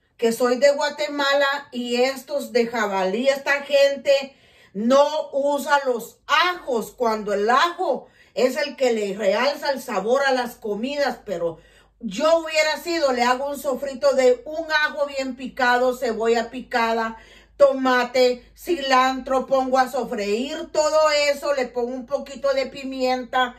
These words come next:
le pongo un poquito nomás de consomé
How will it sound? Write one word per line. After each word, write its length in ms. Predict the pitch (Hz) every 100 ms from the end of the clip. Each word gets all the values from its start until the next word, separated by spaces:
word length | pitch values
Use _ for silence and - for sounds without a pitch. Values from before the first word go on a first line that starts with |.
| - - -
le 160 | 240
pongo 360 | 233 247 247 254
un 140 | 247
poquito 580 | 240 247 - 320 302 247
nomás 360 | 214 190 208 214
de 160 | 233
consomé 880 | 233 254 262 302 285 330 349 349 -